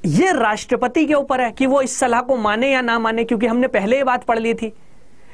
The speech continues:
कि कोई ऐसा मंत्रिपरिषद जिसके खिलाफ अविश्वास प्रस्ताव पारित हो गया, राष्ट्रपति के ऊपर बाध्यकारी नहीं है उसकी सलाह, ये तो सुप्रीम कोर्ट ने भी माना है।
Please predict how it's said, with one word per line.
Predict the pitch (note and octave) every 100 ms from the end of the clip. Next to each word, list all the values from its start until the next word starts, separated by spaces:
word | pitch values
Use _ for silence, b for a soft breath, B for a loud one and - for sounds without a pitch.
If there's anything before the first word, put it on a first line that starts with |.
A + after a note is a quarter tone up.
| b
कि | C#4
कोई | C#4+ D4 D4+
ऐसा | A#3 B3 D#4+
मंत्रिपरिषद | C#4+ C4 C#4 B3+ A#3 D4
जिसके | B3 A3+ A3 C4+
खिलाफ | B3 B3 B3+
अविश्वास | A3 B3 A#3+ B3 A#3
प्रस्ताव | A#3 A3 - A#3 A#3
पारित | A3+ A3 G#3
हो | G3
गया, | F#3
राष्ट्रपति | E3+ G#3+ - A3+ G#3+
के | G#3+
ऊपर | A#3 C4
बाध्यकारी | G3 F#3+ G#3 A3+ G#3+
नहीं | G#3 C4+
है | D4
उसकी | - B3+
सलाह, | F#3+ D#3+ - b b b b b
ये | D3+ A3
तो | G#3+
सुप्रीम | B3 B3+ D#4+
कोर्ट | D4+ C#4+
ने | C4
भी | B3+
माना | A3+ G#3
है। | F#3